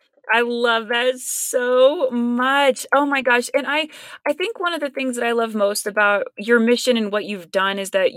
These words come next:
you have made law very approachable for people who are very right-brained.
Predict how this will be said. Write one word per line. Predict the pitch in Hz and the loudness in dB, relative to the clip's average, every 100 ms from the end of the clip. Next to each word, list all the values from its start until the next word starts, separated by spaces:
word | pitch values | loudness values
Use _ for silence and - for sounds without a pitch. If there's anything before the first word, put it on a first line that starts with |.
| 175 | -4
you | 208 | -6
have | 240 233 220 233 | -6 -6 -8 -6
made | 233 233 214 | -8 -10 -12
law | 185 180 185 190 175 175 _ | -12 -8 -4 -2 -4 -8 _
very | 175 233 285 262 202 | 2 6 6 4 0
approachable | 175 202 175 - 165 131 - - - _ | -4 -6 -8 -8 -6 -6 -8 -14 -20 _
for | - 240 226 208 | -2 2 4 2
people | - 247 247 240 | -2 -6 -2 -2
who | 214 226 202 | -2 -4 0
are | 202 | 0
very | 196 208 233 | 0 -2 -2
right-brained. | 202 202 208 - 175 170 196 262 330 | 0 0 -2 -2 -2 -2 -4 -4 -4